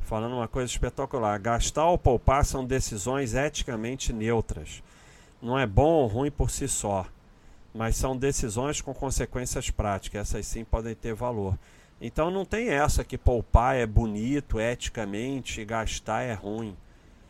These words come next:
Não, se você, se você só poupa e não gasta, socialmente, é pior do que uma pessoa que poupa e gasta.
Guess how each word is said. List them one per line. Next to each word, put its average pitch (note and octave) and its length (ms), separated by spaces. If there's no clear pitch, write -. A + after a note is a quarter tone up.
Não, E3+ 260
se - 140
você, F3 300
se - 520
você F3 240
só - 220
poupa F3+ 480
e D#3 40
não C#3 200
gasta, B2 580
socialmente, C#3 1200
é C3 120
pior E3 540
do F#3+ 100
que F#3+ 120
uma F#3 160
pessoa E3 480
que E3+ 200
poupa E3 520
e F3+ 40
gasta. D3+ 600